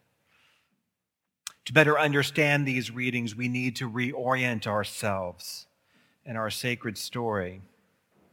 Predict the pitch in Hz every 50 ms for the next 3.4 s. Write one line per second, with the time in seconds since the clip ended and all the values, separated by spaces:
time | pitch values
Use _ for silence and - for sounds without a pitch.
0 | _ _ _ _ _ _ _ _ _ _ _ _ _ _ - 143 123 110 107 -
1 | 143 139 143 139 - - 143 151 143 131 127 117 120 113 113 113 110 104 110 110
2 | 107 - - - 131 131 127 123 120 113 113 110 110 110 104 - - - 135 139
3 | 139 131 117 127 - - _